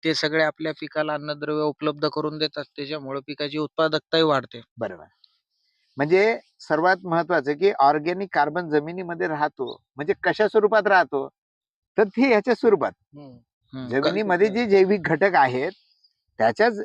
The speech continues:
Speaker 2: म्हणजे एखादं लाकूड आहे, त्याच्यात ऑर्गॅनिक कार्बन आहे.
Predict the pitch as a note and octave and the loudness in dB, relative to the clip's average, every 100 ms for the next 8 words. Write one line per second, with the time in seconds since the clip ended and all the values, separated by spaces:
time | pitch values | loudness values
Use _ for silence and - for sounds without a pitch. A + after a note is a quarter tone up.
0 | - A#2+ C#3+ D#3 E3+ F#3 G3 F#3 G3+ A3 | -12 -6 0 2 2 2 4 4 4 4
1 | E3+ D#3+ F#3+ A3 A#3 A3+ G3+ G#3 A3+ G#3 | 4 4 0 -2 4 4 4 2 -4 0
2 | G3+ F#3+ F3 F#2+ | 0 2 -4 -6